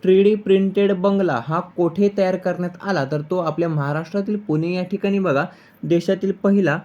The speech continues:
थ्री डी प्रिंटेड बंगला हा तयार करण्यात आलेला आहे. आता हा तयार कोणी केलेला असा प्रश्न देखील विचारला जाऊ शकतो. तर बघा, आयआयटी मद्रासच्या विद्यार्थ्यांनी. कोणी? तर आयआयटी मद्रासच्या विद्यार्थ्यांनी देशातील पहिला थ्री डी प्रिंटेड बंगला हा पुण्यामध्ये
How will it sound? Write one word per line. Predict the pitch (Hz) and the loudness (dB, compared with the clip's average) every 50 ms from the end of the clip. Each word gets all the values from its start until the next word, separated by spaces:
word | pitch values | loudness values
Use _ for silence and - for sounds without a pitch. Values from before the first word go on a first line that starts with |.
| - _ _ - | -12 _ _ -4
थ्री | - 165 170 175 | 0 2 4 4
डी | 190 196 | 4 2
प्रिंटेड | 190 - 180 185 185 180 175 185 190 185 190 | 0 -2 -2 0 0 0 0 0 0 -2 -2
बंगला | 151 143 151 139 170 175 185 185 175 151 | -4 -6 -2 0 2 2 2 2 0 0
हा | 127 120 156 170 170 - | 0 -2 -4 -4 -2 -2
तयार | 165 160 160 175 | -2 0 0 -2
करण्यात | 185 - - 139 131 147 160 185 - | -2 -2 -2 -2 -2 -2 -6 -6 -6
आलेला | - 175 151 139 143 139 | -4 0 0 2 2 2
आहे. | 120 110 - - - - - - | 0 -2 -6 -10 -18 -20 -18 -12
आता | - 180 180 208 | -10 -4 -2 0
हा | 214 220 214 - - | 0 0 -2 0 0
तयार | 165 160 175 196 202 | 2 2 2 2 2
कोणी | 202 208 202 202 202 | 2 2 4 4 4
केलेला | 202 214 196 196 190 | 2 2 2 2 2
असा | 180 175 - 196 | 0 0 -2 -4
प्रश्न | 190 - 185 180 - 196 185 | -2 -2 -4 -2 -2 -2 -2
देखील | 190 185 185 185 | -2 0 0 0
विचारला | 185 185 180 190 185 180 180 | 0 0 0 0 0 0 0
जाऊ | 165 175 175 175 | 0 -2 -2 -2
शकतो. | 175 202 185 180 - 160 | -2 -4 -4 -2 -2 -4
तर | 151 170 160 | -2 -2 -2
बघा, | 156 160 151 160 185 202 - - - - _ _ - - | -2 -2 -2 -2 -4 -4 -8 -12 -20 -20 _ _ -14 -8
आयआयटी | 156 175 175 180 190 190 190 220 208 | -4 0 2 2 2 2 2 0 0
मद्रासच्या | 202 190 170 160 151 147 165 175 185 180 - - 202 185 | 2 2 2 2 2 2 2 2 2 0 -2 -2 0 0
विद्यार्थ्यांनी. | 175 160 160 147 139 156 147 143 143 143 131 127 | 0 0 0 0 2 2 0 0 0 -4 -4 -4
कोणी? | 123 - 143 147 156 | -2 -2 -2 -2 -2
तर | 151 208 214 - - - - | -2 -4 -6 -6 -8 -6 -2
आयआयटी | 151 151 - - 156 151 151 175 170 | -2 -2 0 0 -2 -2 -2 -2 -2
मद्रासच्या | 170 165 165 160 151 170 165 160 151 - - 196 214 214 | -2 0 -2 -2 -2 -2 -2 -2 -4 -4 -6 -6 -6 -4
विद्यार्थ्यांनी | 170 170 160 147 143 165 165 160 160 - 220 220 220 196 147 147 185 - - - - - - _ _ _ - | -2 -2 -2 0 0 0 0 0 -2 -4 -4 -2 0 0 0 -2 -2 -6 -12 -20 -20 -20 -20 _ _ _ -8
देशातील | 143 143 165 160 160 196 185 190 196 196 | -2 0 0 0 2 0 -2 0 -2 -4
पहिला | - - 175 180 185 185 | -2 -2 0 0 0 0
थ्री | 180 - 170 165 | -2 -2 -2 0
डी | 175 180 | 0 0
प्रिंटेड | 175 - 175 165 170 156 175 170 175 | 0 -2 -4 -4 -2 -4 -4 -4 -4
बंगला | 170 190 180 165 139 123 123 | -4 -4 -4 -4 -4 -4 -4
हा | 131 156 | -4 -6
पुण्यामध्ये | 160 160 - 156 151 156 156 151 147 135 123 123 165 190 208 | -8 -6 -4 -4 -2 -2 -2 -2 -4 -4 -6 -6 -6 -6 -6